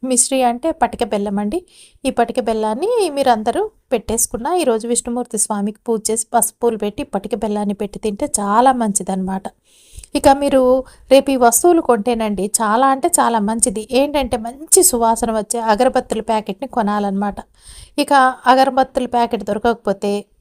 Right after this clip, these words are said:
రెడీమేడ్ వత్తుల ప్యాకెట్ని తీసుకున్నా కూడా అది ఏం చేస్తారంటే, ఏదైనా గుళ్ళో దానం చేసి రండి. మీరు ఇలా చేస్తే మీకున్న ఇ-, ఇక దోషాలన్నీ కూడా తొలగిపోతాయి అలా అని పండితులు చెప్తున్నారు.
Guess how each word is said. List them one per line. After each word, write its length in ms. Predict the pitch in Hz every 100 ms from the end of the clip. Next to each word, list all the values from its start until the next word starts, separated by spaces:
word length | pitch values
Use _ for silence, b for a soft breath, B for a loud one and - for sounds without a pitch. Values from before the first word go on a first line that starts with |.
| _ - -
రెడీమేడ్ 540 | 226 247 262 254 247 214
వత్తుల 320 | 214 - 233
ప్యాకెట్ని 480 | 233 220 196 - 214
తీసుకున్నా 520 | 226 - - 202 196
కూడా 340 | - 185 190 180 185 _ _ - 240
అది 260 | 220 208 202 196 b b b -
ఏం 120 | 233
చేస్తారంటే, 720 | 226 226 - 202 196 196 202 190
ఏదైనా 360 | 214 208 208 208
గుళ్ళో 320 | 185 240 240 170
దానం 340 | 214 233 294
చేసి 280 | 226 202 -
రండి. 280 | 214 208 185 - _ _ b b b
మీరు 160 | 247 247
ఇలా 220 | 233 208 226 214
చేస్తే 440 | 254 247 - 208 202 - -
మీకున్న 460 | 233 247 226 202 233 214 220 b b b b 220
ఇ-, 160 | 214 -
ఇక 160 | 226 226 190 202 _ 190
దోషాలన్నీ 600 | 262 277 294 220 190 202
కూడా 260 | - 196
తొలగిపోతాయి 720 | 220 247 226 214 196 196 185 196
అలా 220 | 208 202
అని 160 | 190
పండితులు 520 | - 220 196 214 220 208
చెప్తున్నారు. 540 | 233 - 208 208 196